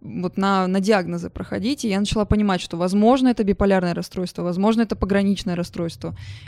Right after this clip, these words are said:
личности. И вот все это помогло мне как-то понять, что, наверное, мне нужна помощь, и,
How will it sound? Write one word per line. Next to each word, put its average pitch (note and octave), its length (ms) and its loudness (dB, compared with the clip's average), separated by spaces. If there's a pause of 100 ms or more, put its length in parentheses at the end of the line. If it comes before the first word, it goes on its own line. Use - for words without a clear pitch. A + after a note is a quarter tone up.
(100)
личности. - 500 -10
И F3+ 120 -4
вот F#3 300 -2
все A3 220 4
это A3 180 4
помогло G3 400 2
мне G3+ 160 2
как-то F3+ 240 -2
понять, G#3+ 460 0
что, F3+ 460 0
наверное, F#3 480 -2
мне F3+ 200 -4
нужна F3+ 280 -4
помощь, A#3 500 -4
и, F#3+ 540 -4